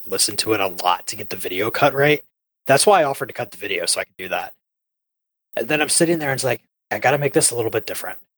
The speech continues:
So let's kinda degrade the film a little bit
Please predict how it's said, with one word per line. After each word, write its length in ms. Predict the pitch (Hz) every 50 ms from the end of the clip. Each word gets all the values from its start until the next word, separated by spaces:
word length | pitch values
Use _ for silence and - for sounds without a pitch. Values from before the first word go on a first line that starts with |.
| _ _
So 680 | - - - - 113 104 101 95 95 98 98 95 101 - - - - - - - - - - - - - - - - - - -
let's 160 | 160 - -
kinda 180 | - 269 285 247
degrade 680 | 202 165 117 - - 110 104 107 113 110 117 117 110
the 60 | 131
film 320 | - - - 180 190 220 214
a 60 | 156
little 220 | 104 95 92 90 87
bit 300 | - - 82 78 78